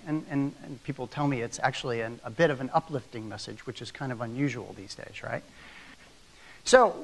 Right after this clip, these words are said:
one of the things we hear all the time on the news is usually bad news, right? So we hear about all the bad things that are happening to our environment, and, and quite often, we think that those things are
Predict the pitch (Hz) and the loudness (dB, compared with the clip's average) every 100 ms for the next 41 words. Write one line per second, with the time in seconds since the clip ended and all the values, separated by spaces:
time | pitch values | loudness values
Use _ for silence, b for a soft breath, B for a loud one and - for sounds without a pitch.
0 | - 208 254 277 208 240 185 190 - 175 | 4 8 10 10 8 6 8 6 8 8
1 | 170 151 139 - - - 160 151 147 135 | 10 8 4 -12 2 6 6 6 2 0
2 | 127 120 113 107 - - - - b b | 0 -2 -6 -6 -8 -12 -16 -20 b b
3 | b b b - 185 151 214 208 208 139 | b b b 6 6 8 8 8 6 8
4 | 170 151 135 117 98 - - - - - | 10 10 8 2 -4 -2 -4 -4 -14 -6
5 | 147 143 202 - - 160 156 165 208 185 | 6 8 8 2 0 6 6 10 10 12
6 | 175 160 160 170 190 175 175 165 165 156 | 10 8 8 8 8 10 10 8 4 2
7 | 143 135 135 123 131 117 127 117 107 113 | 4 4 4 2 0 -4 -4 -4 0 -2
8 | 107 113 - 156 170 180 147 190 175 233 | -2 -8 -4 -2 2 2 6 8 10 10
9 | 226 139 120 131 - b b b b 165 | 6 0 -4 -6 -8 b b b b 8
10 | 196 233 220 185 185 185 180 - 180 143 | 8 8 4 4 4 6 4 6 4 4